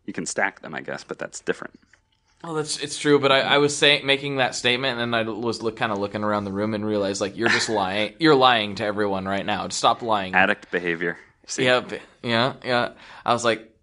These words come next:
Speaker 2: "Oh, there's a Les Paul with humbuckers, and there's one over there. Uh, okay, stop talking now."
Speaker 1: But they totally feel different, right?
Speaker 2: Oh, a hundred and thousand percent different. They, and they are,
Speaker 1: Right.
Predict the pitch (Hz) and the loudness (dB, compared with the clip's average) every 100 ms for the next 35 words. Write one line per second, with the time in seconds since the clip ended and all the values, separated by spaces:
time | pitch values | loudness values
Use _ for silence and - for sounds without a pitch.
0 | _ 123 127 143 202 190 147 147 - 120 | _ -6 0 4 4 4 2 2 0 0
1 | 117 123 117 123 127 147 117 107 107 _ | 2 -2 0 -2 0 -2 -2 -8 -12 _
2 | _ _ _ _ _ _ _ _ - 131 | _ _ _ _ _ _ _ _ -4 -2
3 | 123 131 131 123 110 131 117 113 113 - | 0 0 0 0 0 2 2 -2 -6 -20
4 | _ _ - - - 107 104 107 107 - | _ _ -20 -12 -2 0 0 -2 -4 -10
5 | - _ _ _ _ _ - 131 131 110 | -20 _ _ _ _ _ -2 -2 0 0
6 | 104 - _ _ _ - - 123 117 101 | 0 -6 _ _ _ -10 -2 0 0 -4
7 | 95 87 87 95 _ _ _ _ _ - | -4 -12 -12 -14 _ _ _ _ _ 0
8 | 156 139 - 147 139 113 - 101 87 85 | 4 2 4 4 6 4 4 2 2 -2
9 | 80 71 _ _ 90 85 90 _ _ _ | -4 -10 _ _ -2 -2 -2 _ _ _
10 | _ _ _ _ _ _ _ _ _ 151 | _ _ _ _ _ _ _ _ _ 2
11 | 139 113 156 156 131 107 104 - _ _ | 4 4 0 2 0 0 -8 -12 _ _
12 | - 123 131 113 113 101 101 120 101 95 | -2 4 4 2 -6 -6 -4 -4 -4 -8
13 | 85 80 - _ - 131 131 127 120 151 | -10 -12 -14 _ 0 2 2 2 6 8
14 | 156 110 | 6 2